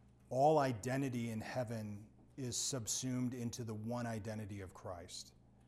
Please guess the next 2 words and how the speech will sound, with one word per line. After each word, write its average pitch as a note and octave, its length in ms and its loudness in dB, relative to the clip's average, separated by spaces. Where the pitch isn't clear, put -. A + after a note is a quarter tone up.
That, A2 360 -2
um, G#2 640 -6